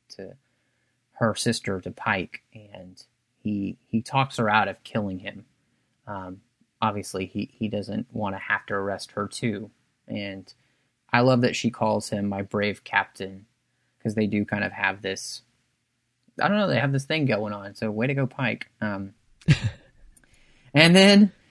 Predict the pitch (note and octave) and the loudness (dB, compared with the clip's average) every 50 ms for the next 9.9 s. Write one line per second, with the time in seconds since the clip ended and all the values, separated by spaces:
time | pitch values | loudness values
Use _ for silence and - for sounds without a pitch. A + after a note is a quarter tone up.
0 | _ _ _ _ - D3 F3+ G3 - - A#3 A3 - - A3+ A3 A3 A3+ A3+ - | _ _ _ _ 2 4 4 6 8 10 10 8 8 6 6 6 6 6 6 4
1 | G#3 F#3 F3+ - E3+ D#3+ D3+ D3 D3+ D#3 D#3+ D3+ - E3+ D3 C#3+ D3 D3+ D3+ - | 4 2 4 2 2 4 6 6 6 4 2 0 2 2 4 4 4 4 0 -4
2 | _ _ _ _ _ _ _ _ _ _ _ _ _ _ _ _ _ - C#3 D3 | _ _ _ _ _ _ _ _ _ _ _ _ _ _ _ _ _ -4 -2 2
3 | C3 C3+ C3 B2 A#2+ C3+ D3 F3+ - C3 B2+ A2+ A2 G#2+ G#2+ - _ _ _ _ | 2 2 2 2 0 -4 -8 -6 -2 0 2 2 2 0 -2 -6 _ _ _ _
4 | A#2+ A#2 A2 G#2+ G#2 G#2 G2+ G2+ G#2 - _ _ _ - - - D3+ D3+ C#3 A2+ | -2 0 0 0 0 -2 -4 -6 -10 -14 _ _ _ -12 -4 2 4 6 6 6
5 | A2+ A2 A2 - - - - _ _ _ _ _ _ _ - - A#2+ A#2 A#2 A#2 | 6 4 2 -2 -6 -12 -14 _ _ _ _ _ _ _ 0 2 4 6 6 6
6 | A2+ A2+ - A#2+ A2+ A2+ B2 A#2+ B2 B2 A2+ A2+ G#2+ - _ - A#2 A2 - - | 4 4 2 2 4 4 6 6 6 6 4 4 2 -2 _ -2 -2 -2 0 2
7 | A#2+ A2 G#2 G2+ G2+ G2 G2 G2+ G2 - - - A#2 A2+ - B2 B2 B2 B2+ B2+ | 0 2 2 2 2 0 0 -2 -4 -4 -4 -4 -2 0 4 4 6 6 6 6
8 | A#2+ B2 A2+ G#2+ G#2+ A#2 B2 A#2+ - - - B2 A#2 A#2 A#2 A#2 A#2 A2+ A#2 A2+ | 4 4 2 2 0 -2 -2 -2 -2 0 2 4 4 4 4 6 6 6 6 4
9 | - - G#2+ A2 - G#2+ G#2+ A2 A2 - A#2+ A2 G#2+ G#2 G2 - - - | 2 0 0 4 4 4 4 4 2 2 2 2 2 2 0 -4 -8 -8